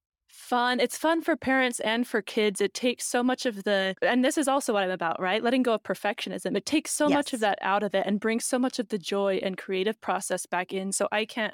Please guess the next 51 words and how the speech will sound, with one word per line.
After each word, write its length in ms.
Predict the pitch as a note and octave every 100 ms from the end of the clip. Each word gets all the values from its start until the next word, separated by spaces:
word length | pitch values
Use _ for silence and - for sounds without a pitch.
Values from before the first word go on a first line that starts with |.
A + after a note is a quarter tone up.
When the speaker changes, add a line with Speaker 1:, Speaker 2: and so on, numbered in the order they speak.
| - -
Speaker 1:
I 140 | A3
can't 180 | - -
recommend 360 | F#3+ F#3 E3+ E3+
your 80 | E3
stuff 260 | - -
highly 260 | - - -
enough. 300 | - - -
I 60 | -
Speaker 2:
Oh, 20 | A3+
Speaker 1:
love 100 | G3
it 60 | -
Speaker 2:
thank 180 | F#3 F3+
Speaker 1:
all, 60 | F#3
Speaker 2:
you. 180 | E3+ E3+
Speaker 1:
so. 100 | G3+ _ _ -
Speaker 2:
Awesome. 560 | C#4+ C#4+ - F#3 F#3+ A#3
Speaker 1:
<laughs> 60 | _ _ -
If 680 | E4+ D#4+ D4 C#4+ C4+ - B3+
there's, 280 | - F4+ F4+
is 180 | C4 B3
there 140 | E4
one 260 | D4 G4+ G#4
takeaway? 520 | C#4+ C#4+ D4 C4+ A#3+
We 120 | C4
talked 260 | D4 E4+ D4+
about 180 | B3+ G3
a 60 | F#3+
lot 300 | E3+ F#3+ A3+
of 100 | A#3
things 360 | - F3 F#3
today. 360 | - F3 F3 F#3+ -
Speaker 2:
<laughs> 160 | A#3 A3
Speaker 1:
If 120 | G#3+
there's 200 | C#4 -
one, 400 | A#3+ F#4 G4 F#4
like, 200 | C4+ - -
big 140 | D4
takeaway 460 | - C#4 - A3+ G3+
that 100 | A3+
you 100 | A#3
really 220 | B3+ C4
wanna 220 | A#3 G3+
leave 200 | F#3+ F#3+
with 120 | G#3+
the 80 | G3
listeners 440 | F#3 G3 F#3 F3+
today, 540 | - - E3+ F3 E3+ F3
what 120 | A#3+
would 120 | A#3+ G3+
that 180 | -
be? 200 | - -